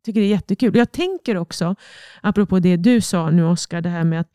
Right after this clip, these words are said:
ja, jag berättar det här för att jag har upplevt det här och så kanske folk inte tror mig eller s-, och sådär. Men det kan ju finnas andra där ute som har upplevt liknande saker. Så det är ju så viktigt att våga vara ärlig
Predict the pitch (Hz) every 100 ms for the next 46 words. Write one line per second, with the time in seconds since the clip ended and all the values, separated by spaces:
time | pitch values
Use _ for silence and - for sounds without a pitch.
0 | _ _ _ _ - 170 165 160 - 175
1 | 185 180 180 - - 170 160 156 151 170
2 | 175 175 165 202 220 208 - 175 160 170
3 | 185 180 160 - 185 185 - 175 180 165
4 | 160 - 165 160 160 156 147 156 - -
5 | - - 165 156 147 156 - - - _
6 | 214 208 - 214 208 214 202 180 202 190
7 | 202 320 240 202 170 165 180 196 - 170
8 | - 196 185 - 214 226 226 311 320 -
9 | - 175 - _ _ - 196 208 185 175
10 | 233 - - 320 - 240 208 240 202 202
11 | 302 277 214 175 175 175 _ _ _ _
12 | - 240 180 190 285 247 180